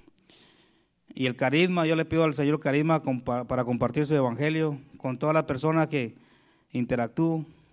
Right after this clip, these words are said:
hablo. Mi visión siempre antes era penetrar el evangelio. Lo per-, lo había perdido. Y no, y, y entendiendo y sabiendo yo perfectamente que el evangelio,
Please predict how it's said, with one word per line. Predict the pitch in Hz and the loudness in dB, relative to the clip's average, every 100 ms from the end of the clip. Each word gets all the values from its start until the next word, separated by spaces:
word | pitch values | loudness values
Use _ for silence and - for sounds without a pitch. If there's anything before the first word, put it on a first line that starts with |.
| _ _ _ | _ _ _
hablo. | 135 151 156 151 139 - _ _ _ _ | 2 4 4 2 -2 -10 _ _ _ _
Mi | 127 | -2
visión | 123 120 151 151 | 0 2 2 2
siempre | 156 151 147 139 | 2 0 2 2
antes | 135 165 160 143 | 2 2 0 0
era | 156 165 156 131 - _ _ _ _ _ | 2 2 0 -4 -14 _ _ _ _ _
penetrar | - 127 123 139 147 | -4 -2 0 4 4
el | 139 | 4
evangelio. | 120 123 135 107 101 - - | 2 2 0 0 -8 -16 -18
Lo | - 113 | -8 -6
per-, | 123 117 | -4 -4
lo | 120 | -2
había | 120 143 139 | 2 2 0
perdido. | 127 117 135 127 98 - _ _ _ _ _ _ _ _ _ _ _ _ _ | -4 -2 -2 -2 -4 -14 _ _ _ _ _ _ _ _ _ _ _ _ _
Y | - 117 | -6 -2
no, | 117 139 156 156 139 - | 2 4 4 4 0 -4
y, | 123 123 | -2 0
y | 135 | 2
entendiendo | 131 131 123 127 160 180 | 2 0 -2 2 4 4
y | 165 | 0
sabiendo | 143 127 143 175 160 | 0 2 2 2 4
yo | 147 160 | 4 4
perfectamente | 147 156 160 147 175 185 143 110 - _ _ _ _ _ _ _ _ | 2 0 0 0 0 0 -4 -8 -16 _ _ _ _ _ _ _ _
que | - | 0
el | 127 | 2
evangelio, | 131 123 120 185 190 139 | 4 2 4 4 4 0